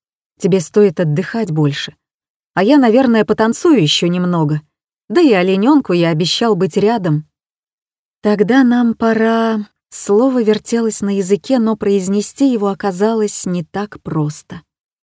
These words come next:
Рута вздохнула. «Прощаться». Йонас замер, словно облитый холодной водой.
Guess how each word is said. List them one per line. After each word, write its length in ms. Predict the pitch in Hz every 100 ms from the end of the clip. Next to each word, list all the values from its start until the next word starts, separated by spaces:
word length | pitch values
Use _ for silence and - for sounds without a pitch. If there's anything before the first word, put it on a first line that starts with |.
| -
Рута 360 | 190 202 208 202
вздохнула. 800 | 160 202 - 196 202 190 185 _ _ _ _ _ _ _ _
«Прощаться». 880 | 220 214 208 - 147 143 - - 180 _ _ _ _ _ _ _ _ _ _ _ _ -
Йонас 480 | 170 185 233 233 185
замер, 600 | 156 156 160 151 151 - _ _ _
словно 460 | - 214 208 214 214
облитый 540 | 190 208 269 - 233
холодной 640 | - 196 180 180 175 185
водой. 500 | 170 175 170 170 175